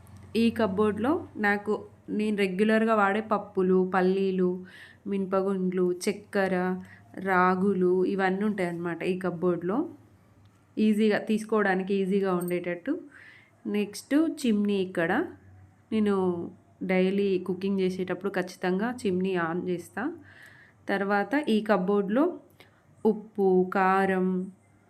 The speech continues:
ఆ, నెయ్యి, అక్కడ పైన కెలాగ్స్, ఇడ్లీ రవ్వ,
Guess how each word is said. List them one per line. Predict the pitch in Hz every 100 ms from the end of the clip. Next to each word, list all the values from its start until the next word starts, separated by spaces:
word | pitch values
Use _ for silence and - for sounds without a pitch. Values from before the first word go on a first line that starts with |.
| _ _ _ _ -
ఆ, | 190 185 185 185 180 180
నెయ్యి, | 196 190 196 196 196 196 185 - _ _ - _ _ _ _ _
అక్కడ | 190 185 190 196 190 190
పైన | 185 185 185 190
కెలాగ్స్, | 190 185 185 185 185 185 180 175 - - _ _ _ _ _ _ _ -
ఇడ్లీ | 196 175 196
రవ్వ, | 185 180 180